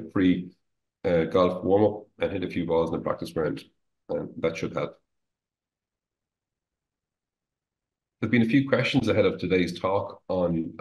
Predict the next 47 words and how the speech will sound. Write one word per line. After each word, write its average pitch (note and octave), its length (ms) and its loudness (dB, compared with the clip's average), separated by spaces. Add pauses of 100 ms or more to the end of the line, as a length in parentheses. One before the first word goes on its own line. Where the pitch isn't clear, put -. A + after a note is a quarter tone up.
(160)
osteoporosis G2 640 -2
in E2 80 -2
golf, E2 280 -2
so F#2 120 -4
I F#2 40 -2
better G#2+ 220 0
speak - 300 -2
on F2+ 80 0
a - 20 0
little F2+ 320 2
on D#2+ 60 -2
it D2+ 80 -6
here. F#2 300 -2 (1200)
I G#2 40 -4
suppose A2+ 200 0
firstly, B2 300 2
osteoporosis G2 800 2
is D#2+ 160 -2
a E2+ 60 -6
condition G2 520 2
that E2+ 160 0
means F#2 320 2
your E2+ 100 -6
bones F#2 300 2
have F2+ 100 -10
low E2+ 200 2
bone F2 460 0
mineral F#2 240 2
density A2 480 0 (280)
and F2 340 -2
are G2+ 160 6
at F2 60 0
increased G#2 420 -4
risk F2+ 340 -2
of E2+ 320 0
fracture. - 400 0 (720)
It's - 80 -6
a - 20 0
medical A2+ 320 6
diagnosis F2+ 600 4
made F#2+ 180 4
with E2 100 2
the E2 60 4
help F2+ 220 0
of - 220 -2
dexa - 280 4
scanning. D#2+ 320 2